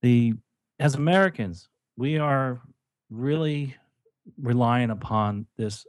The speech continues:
safe and reliable national air, airspace system. The Customs and Border Patrol have been using these unmanned aircraft systems for, oh gosh, about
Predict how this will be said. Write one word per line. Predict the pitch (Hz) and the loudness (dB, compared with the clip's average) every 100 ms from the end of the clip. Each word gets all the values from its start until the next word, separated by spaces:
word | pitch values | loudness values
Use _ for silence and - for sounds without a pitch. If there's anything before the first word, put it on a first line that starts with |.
| - | -20
safe | - - 117 123 120 | -18 -4 -2 -2 -2
and | 110 107 | -4 -2
reliable | 101 101 101 104 101 101 101 _ _ _ _ - _ _ - | -2 -2 -2 -2 -4 -6 -8 _ _ _ _ -20 _ _ -4
national | 117 117 110 113 - | 0 2 0 -4 -4
air, | 104 98 - - | -4 -4 -8 -4
airspace | 110 101 - 92 | -2 0 -2 -4
system. | - 98 90 90 82 _ _ _ _ _ _ _ _ _ | -2 -6 -6 -8 -10 _ _ _ _ _ _ _ _ _
The | 123 131 131 127 - _ _ - | 2 4 4 2 -2 _ _ 2
Customs | 190 190 160 | 2 2 0
and | 131 | 0
Border | 117 123 | 2 2
Patrol | 117 113 - 110 104 | 2 -4 -2 0 0
have | 104 101 | 0 -2
been | 104 | -2
using | 107 123 120 110 101 101 - _ _ 117 | 0 2 2 0 -4 -8 -16 _ _ -4
these | 110 | 0
unmanned | 120 120 110 107 | 0 2 0 0
aircraft | 104 104 98 101 92 | 0 -2 0 -2 -4
systems | - 98 107 101 | -6 -6 -4 -6
for, | 87 104 98 98 _ _ - | -6 -4 -4 -6 _ _ -2
oh | 233 214 | 0 2
gosh, | 160 - 104 110 | 0 0 2 2
about | 98 95 | 0 0